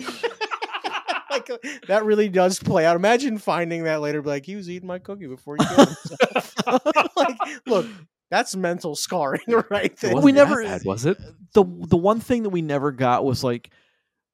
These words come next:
Speaker 3: <sighs> what I, I mean, again, this might be me just reaching too far into the movie, wanting too much out of this movie, but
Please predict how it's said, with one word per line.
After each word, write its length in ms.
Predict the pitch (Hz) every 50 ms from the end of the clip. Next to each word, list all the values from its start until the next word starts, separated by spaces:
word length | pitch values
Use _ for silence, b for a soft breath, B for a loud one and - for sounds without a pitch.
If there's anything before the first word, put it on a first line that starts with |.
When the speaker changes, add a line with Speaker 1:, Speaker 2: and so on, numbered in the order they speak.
| _ _ _ _ _ _ _ _ _ B
Speaker 3:
<sighs> 60 | B B B B B - - - - - 175 175 180
what 140 | 170 180 180
I, 60 | 180
I 160 | 175 170 - -
mean, 180 | 180 170 165 -
again, 360 | 175 151 151 185 160 143 139
this 220 | 147 139 - -
might 200 | 143 135 131 117
be 100 | 123 123
me 200 | 120 123 123 120
just 260 | 104 113 113 98 - -
reaching 420 | - 120 117 131 131 - - 120 117
too 200 | - 131 147 135
far 260 | - 147 131 123 123
into 100 | 120 117
the 40 | 113
movie, 240 | 117 120 120 120
wanting 420 | 117 113 117 127 135 139 135 120 117
too 160 | - - 139
much 200 | 123 113 107 -
out 80 | 117 107
of 60 | 107
this 120 | 104 101 104
movie, 240 | 113 113 107 110
but 240 | 110 101 113 104 b